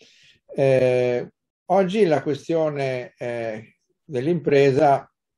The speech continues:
va riformulata. Va riformulata a partire dalle enormità, eh,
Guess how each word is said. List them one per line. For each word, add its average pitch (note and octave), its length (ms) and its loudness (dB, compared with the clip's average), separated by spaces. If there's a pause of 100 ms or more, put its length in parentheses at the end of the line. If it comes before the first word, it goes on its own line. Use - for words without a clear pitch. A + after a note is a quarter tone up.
va E3+ 180 0
riformulata. A#2+ 720 -4 (1200)
Va C#3 80 -4
riformulata C#3 760 2
a C#3 80 2
partire C3+ 1000 0
dalle A#2+ 840 -6 (640)
enormità, C3 1040 -2
eh, A#2 340 -6